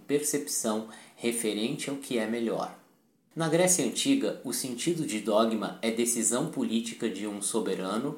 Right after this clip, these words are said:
ou de uma assembleia. Voltamos, portanto, ao eixo de opinião e decisão. É importante salientar que esse sentido é histórico e normalmente não circula mais na língua.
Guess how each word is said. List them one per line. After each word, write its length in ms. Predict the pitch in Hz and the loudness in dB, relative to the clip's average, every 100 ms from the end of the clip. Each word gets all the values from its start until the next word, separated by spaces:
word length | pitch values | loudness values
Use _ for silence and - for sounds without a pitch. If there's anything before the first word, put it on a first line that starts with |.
| - - | -10 -8
ou 160 | 127 127 | -4 -4
de 80 | 127 | -4
uma 180 | 135 135 | -4 -2
assembleia. 720 | 135 143 139 117 101 87 85 - - _ _ _ - | -2 -2 0 2 2 0 -4 -12 -20 _ _ _ -6
Voltamos, 600 | 113 135 - 117 104 - | 0 0 2 2 2 -4
portanto, 680 | - 123 123 123 123 135 135 - - _ | -4 -6 -4 -4 -4 -6 -6 -14 -20 _
ao 240 | 139 131 | 2 4
eixo 360 | 120 117 - 107 | 6 6 2 2
de 100 | 113 | 2
opinião 500 | 110 98 98 123 156 | 2 -2 -2 0 0
e 40 | |
decisão. 580 | 139 147 165 110 92 90 - - _ _ - | 0 -2 -2 -2 -2 -4 -12 -20 _ _ -2
É 100 | 139 | 0
importante 480 | 139 139 165 165 | 0 0 0 0
salientar 720 | - 123 110 95 95 113 110 | 2 2 0 -2 0 0 0
que 100 | - | -2
esse 220 | 127 123 - | 0 0 0
sentido 500 | - 107 - 123 123 | -2 -2 -2 -2 -2
é 80 | |
histórico 640 | 131 - 127 107 101 - - | 0 2 4 4 2 -4 -6
e 120 | 113 | -2
normalmente 760 | 113 131 147 123 107 120 120 113 | 0 0 0 0 2 0 0 -2
não 160 | 117 | -4
circula 600 | - - 139 - 147 143 | -2 -2 -4 -2 0 2
mais 280 | 110 107 101 | 2 0 -2
na 140 | 104 92 | -4 -4
língua. 480 | 92 90 87 80 | -4 -4 -4 -8